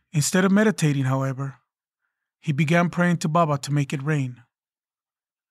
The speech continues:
knowing that if it rained, Baba and the disciples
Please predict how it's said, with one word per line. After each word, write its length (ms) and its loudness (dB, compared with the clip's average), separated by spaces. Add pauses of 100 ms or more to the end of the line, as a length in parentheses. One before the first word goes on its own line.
(280)
knowing 300 4
that 140 2
if 140 -4
it 100 -2
rained, 460 -2 (840)
Baba 260 0
and 160 2
the 80 0
disciples 720 -4